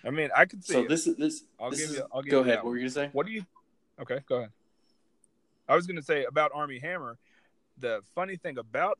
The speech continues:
Speaker 1: Armie Hammer is he was cast as Batman in a movie that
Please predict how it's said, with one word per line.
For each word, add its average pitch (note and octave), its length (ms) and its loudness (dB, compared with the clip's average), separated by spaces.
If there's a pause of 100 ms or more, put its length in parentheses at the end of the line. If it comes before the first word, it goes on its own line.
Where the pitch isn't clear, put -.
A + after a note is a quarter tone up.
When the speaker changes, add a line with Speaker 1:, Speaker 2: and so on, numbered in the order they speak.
Speaker 1:
Armie A#2+ 300 -10
Hammer A2+ 380 -12
is A2+ 160 -12
he E3+ 180 -8
was B2+ 200 -6
cast F#3+ 520 2
as G#2+ 160 -2
Batman F2+ 520 -6 (1900)
in B2+ 120 -2
a B2 40 -4
movie C#3 320 -2
that A#2 220 4